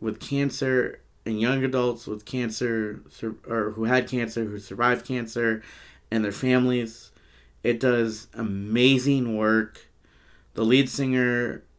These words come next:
of Andrew McMahon in the Wilderness, Andrew McMahon, and formerly Something Corporate and Jack's Mannequin,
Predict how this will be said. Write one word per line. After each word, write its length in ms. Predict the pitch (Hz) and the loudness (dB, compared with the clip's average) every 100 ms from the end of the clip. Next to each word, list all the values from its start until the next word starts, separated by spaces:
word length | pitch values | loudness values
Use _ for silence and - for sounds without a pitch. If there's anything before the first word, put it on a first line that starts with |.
| _ _ | _ _
of 520 | 113 110 110 107 95 - | 0 2 4 2 -4 -4
Andrew 320 | 123 117 117 | -2 0 -2
McMahon 240 | 113 117 113 | 0 0 0
in 80 | |
the 80 | 107 | 0
Wilderness, 600 | 120 156 156 147 143 127 | 2 6 6 4 2 0
Andrew 360 | 110 107 98 107 | -2 -2 -2 -4
McMahon, 460 | 131 135 131 123 | -2 0 0 0
and 120 | 104 107 | -4 -6
formerly 460 | 123 120 117 113 | -8 -4 -2 -2
Something 380 | 110 110 110 104 | -4 -8 -8 -10
Corporate 440 | - 113 113 113 | -8 -4 0 0
and 100 | 110 | -2
Jack's 280 | 104 104 107 | -6 -8 -6
Mannequin, 640 | 120 127 120 120 113 110 | -4 -2 -2 -4 -2 -4